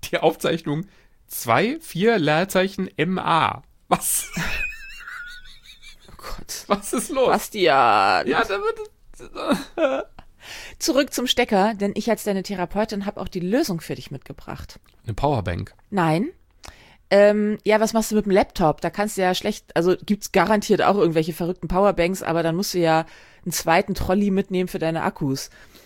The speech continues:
Speaker 2: Ähm, das Problem dieser Steckdosen ist offensichtlich, was meine Recherche in Foren, in Kommentaren und so weiter ergeben hat,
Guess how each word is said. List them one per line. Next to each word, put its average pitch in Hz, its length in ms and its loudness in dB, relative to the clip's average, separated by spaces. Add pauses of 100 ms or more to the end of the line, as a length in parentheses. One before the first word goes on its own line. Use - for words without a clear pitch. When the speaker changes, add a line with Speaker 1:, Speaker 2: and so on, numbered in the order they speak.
(280)
Speaker 2:
Ähm, 175 420 2 (1000)
das 180 240 0
Problem 233 720 0 (280)
dieser 190 200 0
Steckdosen 160 680 -4
ist - 300 -4
offensichtlich, 175 760 -2
was 156 120 -8
meine 165 220 -4
Recherche 180 460 0
in 170 100 -2
Foren, 190 640 2
in 165 160 -6
Kommentaren 180 800 -2
und 165 160 -8
so 156 120 -10
weiter 156 260 0
ergeben 139 440 -8
hat, 170 220 -4